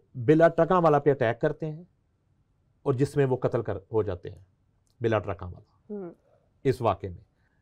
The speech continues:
Speaker 1: जिसका मुकदमा जो है वो टीपू ट्रकावाला के मामू खालिद महमूद रब्बाई पहलवान, बड़े
Speaker 2: अच्छा।
Speaker 1: पॉपुलर हैं, अ, उनकी मुद्दत में दर्ज कर लिया जाता है। अब इसी दौरान जो है इस कत्ल के दो गवाह जो हैं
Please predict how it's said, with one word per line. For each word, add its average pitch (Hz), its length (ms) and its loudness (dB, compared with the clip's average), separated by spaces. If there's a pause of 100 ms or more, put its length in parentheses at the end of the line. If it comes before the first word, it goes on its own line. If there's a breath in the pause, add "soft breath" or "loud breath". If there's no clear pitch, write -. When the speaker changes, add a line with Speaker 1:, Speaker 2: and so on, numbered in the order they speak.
(140)
Speaker 1:
जिसका 208 460 6
मुकदमा 170 480 2
जो 185 120 2
है 143 220 2
वो 143 500 0 (120)
टीपू 147 180 -4
ट्रकावाला 151 520 0
के 139 300 -4 (880)
मामू 143 460 4 (420)
खालिद 160 220 6
महमूद 156 320 0
रब्बाई 139 300 4
पहलवान, 113 520 -2 (300)
बड़े 123 100 4
Speaker 2:
अच्छा। 123 180 4
Speaker 1:
पॉपुलर 135 280 2
हैं, 123 160 -10 (640)
अ, 135 180 0
उनकी 180 240 0
मुद्दत 139 340 4
में 135 120 -6
दर्ज 185 200 -2
कर 185 120 -6
लिया 151 160 -10
जाता 139 240 -16
है। 127 80 -20 (920)
अब 202 300 2
इसी 311 300 8
दौरान 202 400 8
जो 151 120 4
है 123 420 0 (340)
इस 220 180 -2
कत्ल 220 320 4
के 226 160 6
दो 175 340 8
गवाह 160 300 10
जो 139 140 4
हैं 92 260 -10